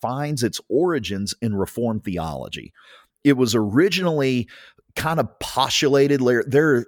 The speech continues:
threads of it that have been followed throughout history, and we're not gonna get into all that. But it was really more or less formulated by John Calvin and Zwingli during the Protestant Reformation period. And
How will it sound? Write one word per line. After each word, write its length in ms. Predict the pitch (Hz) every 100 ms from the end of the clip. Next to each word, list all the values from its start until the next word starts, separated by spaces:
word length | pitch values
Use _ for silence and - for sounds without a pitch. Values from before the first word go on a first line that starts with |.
| - -
threads 380 | 156 180 180 156
of 120 | 139
it 60 | 123
that 120 | 113
have 80 | 104
been 100 | 92
followed 320 | 110 113 107
throughout 280 | 104 90 -
history, 300 | 123 - 117
and 80 |
we're 60 | 110
not 140 | 104 98
gonna 160 | 101
get 180 | 95 98
into 140 | 90
all 260 | - 90 85
that. 380 | 98 110 90 - - - - _
But 240 | 123 123 143
it 80 |
was 200 | 131 120
really 460 | 110 196 240 214 143
more 300 | 123 135 170
or 60 | 135
less 340 | 123 113 -
formulated 840 | - - 135 151 135 110 101 101 95
by 160 | 90
John 420 | 87 107 110 110
Calvin 680 | 95 110 107 117 123 135 135 -
and 160 | 101
Zwingli 640 | 90 90 113 127 123 101 92
during 300 | 101 92 95
the 160 | 87
Protestant 480 | 85 107 104 - 104
Reformation 640 | - - 92 82 80 -
period. 420 | - - 50 50 _ _ _ _ _ _ _ _
And 200 | 131 127